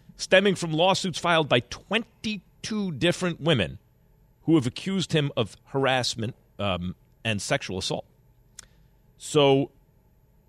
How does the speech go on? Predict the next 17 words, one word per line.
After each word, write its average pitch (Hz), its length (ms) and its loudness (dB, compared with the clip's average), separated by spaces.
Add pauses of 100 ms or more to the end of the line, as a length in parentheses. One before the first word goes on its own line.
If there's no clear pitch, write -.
(600)
we're 151 160 2
gonna 175 160 0
cover 117 560 2 (100)
the 117 240 -2
allegations 123 800 0
and 110 100 -4
get 110 140 0
a 101 40 -2
legal 131 360 -2
perspective 101 800 -4
on 98 260 -2
this 90 240 -6
from 98 340 -10
Amber 120 360 0
Wilson 107 540 0
in 107 100 -2
an 92 100 -2